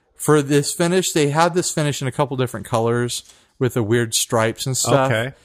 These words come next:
Speaker 1: Uh, I found a couple, uh, that were completed listings on eBay in the low thousands kinda range, like
Speaker 2: Huh.
Speaker 1: eleven fifty, you know,
Speaker 2: Right.
Speaker 1: kind of around there.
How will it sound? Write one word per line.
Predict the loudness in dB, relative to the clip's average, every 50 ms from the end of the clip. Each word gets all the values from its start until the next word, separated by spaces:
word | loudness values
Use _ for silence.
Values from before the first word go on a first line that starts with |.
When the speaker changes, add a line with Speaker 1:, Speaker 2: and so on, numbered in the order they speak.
| _ _ _ _ _ _ _ 0
Speaker 1:
Uh, | 2 2 4 4 4 4 2 2 0 0
I | 0 0 0 0
found | 0 -2 0 0 2 0 0
a | 0
couple, | -2 -2 -2 0 0 0 2 0 0 -2
uh, | -4 -4 -4 -2
that | -2 -2 -2 -2 -2
were | -4 -4 -4
completed | -4 -6 -4 -4 -4 -2 -2
listings | -2 -2 -2 -2 -2 -4 -4 -4 -2 -2
on | -4 -4 -4
eBay | -4 -4 -4 -2 0 0 2 2 0 -2 -4 -8 _ _ _ _ _ _ _ _ _ _ _ _ _ _ _ _ _ _ _ _ _ _ _ -4
in | -2 0 0 0 0
the | 0 0
low | 0 -2 -2 0 2 2 2 4 4 2 2 0
thousands | -2 -2 0 2 2 2 2 0 0 -2 -2 -4 -4 -4 -4
kinda | -4 -2 -2 -2 -2
range, | -2 -2 -2 -2 -2 -4 -4 -4 -2
like | 0 0 0 2 2
Speaker 2:
Huh. | 0 0 0 -2 -4 -8 _ _ _ _ _ _ _ _ _ _ _
Speaker 1:
eleven | 2 2 4 4 4 2 2 -2 -4
fifty, | -2 -2 -2 -2 -2 -2 -2 0 2 2 2 0 -2 -2 -6 -8 _ _ _ _ _ _ -2
you | 0 2
know, | 4 6 6 6 4 4
Speaker 2:
Right. | 2 -2
Speaker 1:
kind | -2 -2 0 0 2 2
of | 2 2 2
around | 0 0 2 2 2 0 0 0 0
there. | 0 2 2 2 2 2 0 -2 -6